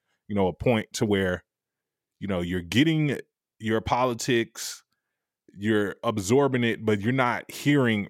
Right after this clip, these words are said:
from the fucking president, "Go burn some shit down." Or you're not hearing from the internet, you know, all these crazy conspiracy theories. And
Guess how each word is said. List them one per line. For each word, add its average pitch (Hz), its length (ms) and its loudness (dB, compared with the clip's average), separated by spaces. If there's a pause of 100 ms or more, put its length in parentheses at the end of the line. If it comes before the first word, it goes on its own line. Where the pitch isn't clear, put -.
(140)
from 107 160 4
the 101 60 2
fucking 107 340 0
president, 98 600 0
"Go 110 140 4
burn 98 280 0
some 104 160 -4
shit 90 260 -2
down." 80 340 -6
Or 104 140 -2
you're 107 100 2
not 120 220 -2
hearing 113 540 -2 (580)
from 104 160 2
the 101 100 -2
internet, 113 480 2
you 107 140 -4
know, 90 320 -2 (120)
all 110 220 2
these 107 240 0
crazy 110 560 2
conspiracy 101 640 0
theories. - 500 -12 (140)
And 104 160 -6